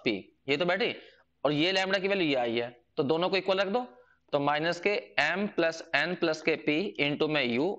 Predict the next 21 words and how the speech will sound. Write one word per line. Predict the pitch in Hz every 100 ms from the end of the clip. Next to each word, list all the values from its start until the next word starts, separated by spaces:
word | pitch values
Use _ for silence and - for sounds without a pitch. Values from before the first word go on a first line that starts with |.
| -
upon | 127 139 160 - 120
a | 107 95 _ _ _ - _
equal | 143 160 160
to | 165
आ | 151
गया | 156 170 -
एम | 139 180 214 - _ -
एक्स | 143 -
की | 180
पावर | 175 156 156 - -
एम | 135 147
माइनस | 143 156 151
वन, | 175 214 151
वाई | 131 143
की | 151 156
पावर | 151 147 -
एन, | 139 175 - -
जेड | 131 143 135
की | 123
पावर | 120 123
पी। | -